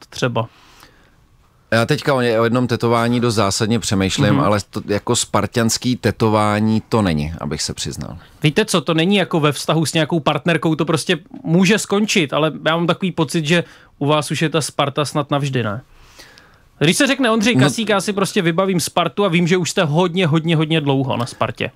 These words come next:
Speaker 2: Ano, to musí chtít Sparta. Eh, to není tak jako úplně o mně. Eh, jak dlouho mě tam Sparta bude chtít, je, hele, já, já si myslím, že,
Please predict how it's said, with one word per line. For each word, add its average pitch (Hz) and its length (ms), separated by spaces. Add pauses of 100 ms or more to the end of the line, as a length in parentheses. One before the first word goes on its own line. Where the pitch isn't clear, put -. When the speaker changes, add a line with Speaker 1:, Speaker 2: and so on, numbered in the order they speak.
(160)
Speaker 2:
Ano, 101 240
to 120 140
musí 120 240
chtít 123 240
Sparta. 95 500 (360)
Eh, 90 220
to 98 140
není 104 220
tak 92 180
jako 113 180
úplně 123 380
o 117 140
mně. 104 320 (120)
Eh, 98 220
jak 113 160
dlouho 123 260
mě 127 160
tam 123 180
Sparta 117 380
bude 120 200
chtít, 107 280
je, 107 220
hele, 92 300
já, 95 320 (340)
já 101 140
si - 120
myslím, 113 340
že, 110 380